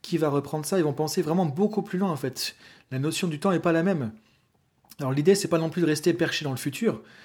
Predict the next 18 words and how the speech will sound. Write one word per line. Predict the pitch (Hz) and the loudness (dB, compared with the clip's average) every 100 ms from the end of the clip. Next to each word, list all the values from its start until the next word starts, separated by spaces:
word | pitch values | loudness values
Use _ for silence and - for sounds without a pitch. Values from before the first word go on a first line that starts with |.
| - - - - | -20 -20 -18 -14
de | |
toujours | 127 160 156 156 | -8 -6 0 2
être, | 165 - | 2 2
euh, | 139 127 | 2 2
dans | 131 135 | 0 0
vingt | 131 147 165 | 2 2 2
ans | 170 165 | 2 2
et, | 131 123 120 - - - | 2 2 -2 -6 -20 -10
et | 127 | -6
de | 123 | -2
rester | 131 131 147 | -4 -2 2
bloqué | 143 143 | 2 4
là-dedans | 147 135 143 160 | 2 2 2 2
et | 160 | 2
de | 131 | 2
rêver, | 131 143 147 160 | 2 4 4 4
rêver, | 147 135 143 | 4 4 4
rêver. | 135 175 220 | 4 4 4